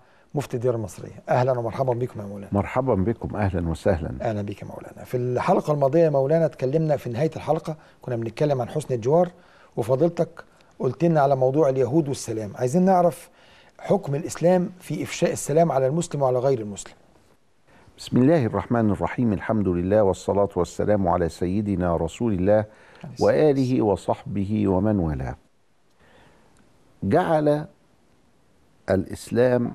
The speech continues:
Speaker 2: عنوانه السلام، فنرى أن السلام هذا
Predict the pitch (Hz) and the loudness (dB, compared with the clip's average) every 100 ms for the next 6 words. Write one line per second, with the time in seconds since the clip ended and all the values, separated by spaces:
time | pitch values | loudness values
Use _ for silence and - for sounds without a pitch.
0 | 76 87 98 101 123 135 127 117 123 123 | -2 0 2 2 4 4 2 0 -2 -2
1 | 120 _ _ _ _ _ _ _ _ _ | -4 _ _ _ _ _ _ _ _ _
2 | _ _ - 107 - 104 90 71 _ _ | _ _ -8 -6 0 2 2 0 _ _
3 | _ _ - _ _ _ _ _ _ _ | _ _ -20 _ _ _ _ _ _ _
4 | _ _ _ _ _ - 107 123 170 165 | _ _ _ _ _ -2 0 2 2 4
5 | 147 - - 135 127 123 120 120 - _ | 2 0 -2 -2 -2 -2 -4 -4 -6 _
6 | _ _ _ _ - - - 113 113 156 | _ _ _ _ -10 -8 -4 0 4 4
7 | 160 123 123 135 131 131 127 | 2 0 0 0 2 2 0